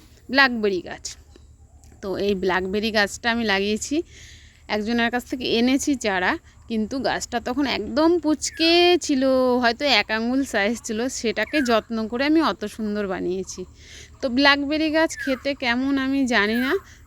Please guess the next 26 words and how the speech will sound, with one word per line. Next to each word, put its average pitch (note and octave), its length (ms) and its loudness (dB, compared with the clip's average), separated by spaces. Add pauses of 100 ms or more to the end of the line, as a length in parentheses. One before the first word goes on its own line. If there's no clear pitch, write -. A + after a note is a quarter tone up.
তোমরা B3+ 360 0
যদি, C4 240 -2
ব্ল্যাকবেরি A#3 540 2
ফল B3 360 4
খেতে C#4+ 360 0
কেমন B3 400 0
আমি B3 240 2
জানি G#3+ 220 2
না, A3 120 -2 (140)
তোমরা A#3 360 -2
যদি B3 180 -2
খেয়ে A3 380 0
থাকো C4 320 -4
অবশ্যই G#3+ 500 -4
কমেন্ট G#3 400 -4
করে A3+ 160 -4
আমাকে G#3 280 -2
জানিয়ে F#3+ 400 -2
দিও। G#3 220 -2 (720)
আর - 140 -2
এদিকে B3+ 460 2
আছে D#4 300 0
আমার C#4 280 2
শুধু A#3+ 400 -4
গোলাপের G#3+ 580 0
বাগান, A3+ 360 0